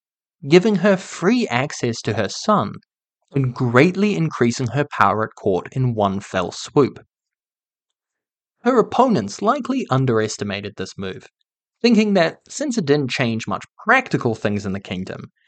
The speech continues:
that it probably wouldn't come back to haunt them. On this, they would be sorely mistaken. The death of Wandlin, while not dramatic,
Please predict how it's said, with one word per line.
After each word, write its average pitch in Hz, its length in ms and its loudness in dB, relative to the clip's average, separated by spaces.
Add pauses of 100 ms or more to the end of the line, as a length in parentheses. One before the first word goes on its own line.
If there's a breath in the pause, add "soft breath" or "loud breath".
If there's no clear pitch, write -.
(280)
that 202 100 2
it 220 80 2
probably 240 340 2
wouldn't 135 360 2
come 113 220 -2
back 101 220 -2
to 98 100 -8
haunt 131 300 2
them. - 180 -10 (1400)
On 107 200 0
this, - 440 2 (140)
they 156 100 2
would 156 180 4
be 160 220 0
sorely 107 560 4
mistaken. 98 640 -4 (2250)
The 175 80 4
death 262 280 0
of 220 80 0
Wandlin, 123 520 2
while 247 180 6
not 262 240 0
dramatic, 120 540 2